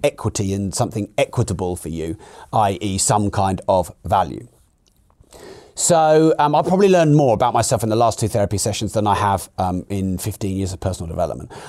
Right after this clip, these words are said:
I'm not going around saying to everyone they should have a therapist. This is not what it's about. That's your choice.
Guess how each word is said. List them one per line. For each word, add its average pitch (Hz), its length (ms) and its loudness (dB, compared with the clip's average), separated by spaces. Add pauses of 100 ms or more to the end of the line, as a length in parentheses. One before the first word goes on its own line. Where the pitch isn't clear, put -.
I'm 131 180 2
not 156 140 2
going 143 180 2
around 135 200 2
saying 131 200 0
to 127 120 4
everyone 127 220 4
they 123 100 2
should 110 140 -2
have 110 100 4
a 110 60 0
therapist. - 400 -4
This 95 120 -6
is 104 60 -4
not 110 160 0
what 101 120 -2
it's 98 100 -6
about. 82 280 -4
That's 98 240 -4
your 101 200 -2
choice. - 400 -12